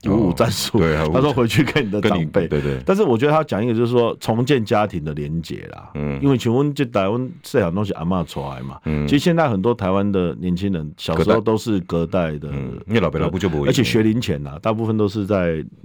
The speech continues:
Speaker 2: 变属于啊，
Speaker 1: 小，小学之前大部分都是阿公阿嬷带的。
Speaker 2: 对啊。
Speaker 1: 啊，可是长大之后反而好像跟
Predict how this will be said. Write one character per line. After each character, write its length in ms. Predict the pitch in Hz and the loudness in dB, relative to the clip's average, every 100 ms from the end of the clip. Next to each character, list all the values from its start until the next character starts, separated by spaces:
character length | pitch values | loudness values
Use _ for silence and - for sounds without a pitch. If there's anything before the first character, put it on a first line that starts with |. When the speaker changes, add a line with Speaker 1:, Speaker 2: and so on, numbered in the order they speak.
| - | -4
Speaker 2:
变 160 | 113 92 | 0 0
属 220 | - 76 | 0 -4
于 120 | 69 | -2
啊， 80 | 69 | -2
Speaker 1:
小， 320 | 69 67 64 | -2 -6 -8
小 320 | 57 - 95 98 | -8 0 0 2
学 180 | 104 | 2
之 160 | 104 135 | 2 2
前 160 | 104 90 | 0 0
大 120 | 107 | 0
部 80 | 107 | 0
分 80 | |
都 100 | 104 | 0
是 60 | 104 | 0
阿 100 | 80 | -2
公 200 | 92 87 | -2 -2
阿 80 | 80 | 0
嬷 200 | 82 76 | -4 -6
带 160 | 80 69 | -8 -10
的。 40 | |
Speaker 2:
对 180 | - 67 | -6 -4
啊。 360 | 65 65 64 65 | -4 -6 -10 -4
Speaker 1:
啊， 140 | - 180 _ - | -4 -4 _ -4
可 100 | 117 | 0
是 100 | 185 | 0
长 200 | - 101 | 0 0
大 120 | 151 | 0
之 80 | 151 | 0
后 60 | |
反 160 | 139 90 | 0 -2
而 100 | 107 | 0
好 100 | 92 | 0
像 200 | 120 120 | 0 0
跟 300 | 113 110 | -2 -2